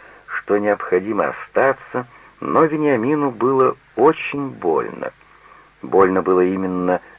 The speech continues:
от того, что этот человек милостиво их отпустил. В том-то и горе было, что он позволил им уехать, просто уехать.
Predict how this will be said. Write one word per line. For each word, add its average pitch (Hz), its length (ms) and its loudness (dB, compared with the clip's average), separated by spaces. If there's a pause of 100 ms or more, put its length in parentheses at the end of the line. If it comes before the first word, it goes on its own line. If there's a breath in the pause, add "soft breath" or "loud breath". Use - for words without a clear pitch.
от 87 220 2
того, 82 340 2
что - 200 -4
этот 85 200 0
человек 87 500 -6
милостиво 127 760 -4
их 131 240 -4
отпустил. - 760 -12 (1120 soft breath)
В - 140 -18
том-то 80 280 0
и 80 80 -2
горе 120 360 0
было, 50 340 -10 (440 loud breath)
что - 200 -2
он 80 80 -4
позволил 120 600 0
им 131 120 -4
уехать, 131 460 -4
просто - 560 2
уехать. 151 540 -6